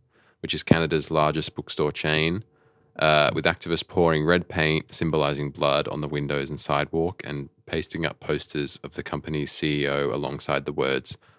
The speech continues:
"Funding Genocide." Indigo Books has long been the target of boycotts, with C E O Heather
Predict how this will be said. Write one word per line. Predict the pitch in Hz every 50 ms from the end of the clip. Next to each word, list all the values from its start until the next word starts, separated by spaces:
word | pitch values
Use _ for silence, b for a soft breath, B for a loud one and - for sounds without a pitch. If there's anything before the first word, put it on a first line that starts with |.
| b b
"Funding | _ - 71 71 73 71 71 71 71 76 69
Genocide." | 65 69 67 64 - - - - - 50 50 - - - _ _ _ _ b b b b b b b b b b b
Indigo | - 104 107 113 - 120 113 87
Books | 101 98 90 - - -
has | 85 -
long | 90 87 90 90 90
been | 85 85 82 82
the | 82 76
target | - - 85 78 78 85 85 - -
of | 71 - -
boycotts, | - 82 85 82 - 107 104 104 - - - -
with | - 78 -
C | - - 92 87 85 82
E | 78
O | 76 76 76 76 73
Heather | 76 - 82 78 76 82 78 76 76 73 67